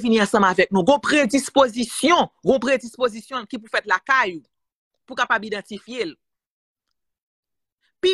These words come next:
gwo zouti ko genyen, se may nou. Ok, se brain nou, se fè l travay pou. Men gen jan, gen, ou sipoze mete l son chèn, E se pwetèt sa nou fè tout travay de baz sa yo pou ka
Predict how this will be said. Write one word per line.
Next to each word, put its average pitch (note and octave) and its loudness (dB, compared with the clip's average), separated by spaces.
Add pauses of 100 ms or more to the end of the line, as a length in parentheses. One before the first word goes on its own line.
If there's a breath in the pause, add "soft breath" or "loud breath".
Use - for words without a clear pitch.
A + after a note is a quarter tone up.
gwo C#4+ -6
zouti C4 -14
ko G#3+ 0
genyen, F#3 -4 (240)
se A3+ -2
may D#3 -2
nou. A#2+ -16 (1120)
Ok, F#3 -12
se B3 -4
brain F#3 -10
nou, D#3+ -14
se F#3+ -8
fè G3 -6
l F#3 -12
travay E3 -2
pou. D#3 -16 (260 loud breath)
Men G3+ -2
gen G3+ -2
jan, A3+ -6
gen, G#3 -6 (400)
ou B3 -12
sipoze B3 -6
mete G#3 -4
l F#3+ -14
son G3 -14
chèn, C4+ -4 (1900 soft breath)
E C4 0
se D#4 -4
pwetèt C4 0
sa B3+ 4
nou A#3+ 0
fè G#3 2
tout C#4 -2
travay G#3 -2
de F#3 -4
baz F#3+ -4
sa E3+ -2
yo F#3 -8
pou A#3 -14
ka E3+ -4